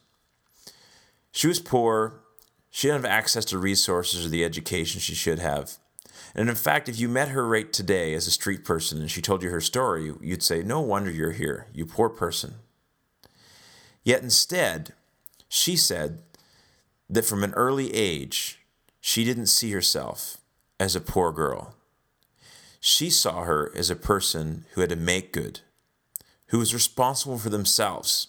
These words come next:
and their own success or failures. And she knew she had to make good. And that was the attitude she had without any resources. So when we ask the question, "Why me?"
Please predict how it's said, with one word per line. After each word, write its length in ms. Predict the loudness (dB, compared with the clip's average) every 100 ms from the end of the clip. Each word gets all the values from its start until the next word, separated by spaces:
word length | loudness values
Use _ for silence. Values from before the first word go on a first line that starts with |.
| _ _ -20 -6
and 120 | 0
their 280 | 2 0 -2
own 220 | 0 2
success 800 | 0 0 2 0 0 -2 -2 -4 _ _ _
or 120 | -2 0
failures. 760 | 2 2 2 -4 -6 -6 -8 _ _ _ -20 -20 -20 -4
And 120 | 2
she 200 | 2 2
knew 220 | 0 0
she 220 | 0 -2 -2
had 260 | -2 -2
to 60 | -2
make 360 | 0 -2 -2
good. 300 | -4 -6 -8 -20 _ _ _ -20 _ -20 -20 -20 -6
And 120 | -2
that 140 | 0
was 140 | 2 0
the 120 | 0
attitude 440 | 0 -2 0 -2
she 240 | -2 0 0
had 240 | 0 -2
without 340 | -2 -2 -2 -2
any 220 | 0 0
resources. 840 | -2 -2 -2 -2 -4 -6 -6 -8 -8 _ _ _ _ _ _ _ _ -20 -8
So 140 | -4 0
when 80 |
we 40 | 2
ask 120 | 2
the 80 | 0
question, 680 | 0 2 0 -2 -4 -4 -10 -18 -20 -20 -14
"Why 360 | 0 4 4 2
me?" 500 | -2 -4 -4 -6 -12